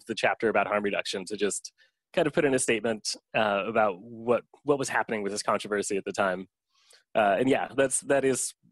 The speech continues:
basically what I predicted at that point, uh, which is that this would all clearly be shown to be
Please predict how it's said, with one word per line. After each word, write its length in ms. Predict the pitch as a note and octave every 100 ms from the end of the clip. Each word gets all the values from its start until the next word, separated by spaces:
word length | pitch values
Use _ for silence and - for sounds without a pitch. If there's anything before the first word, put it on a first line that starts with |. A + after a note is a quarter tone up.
| _ _
basically 420 | C#3 A#2+ A2+ A2+
what 140 | G#2+ G#2
I 80 | G#2
predicted 480 | - G2+ - G2
at 100 | G2
that 180 | G#2 F#2+
point, 260 | G#2+ G2 F2+ _ -
uh, 220 | F#2+ F#2
which 220 | F#2+ -
is 420 | G2+ F#2 F2+ - _ _ _ _ _ -
that 200 | G#2+ F#2+
this 140 | G#2+
would 140 | A#2+ A2
all 240 | A#2 A#2
clearly 320 | - C3 A2+
be 100 | G#2+
shown 280 | G#2+ A#2 G#2+
to 80 | G#2
be 440 | G#2+ G2+ G2 G2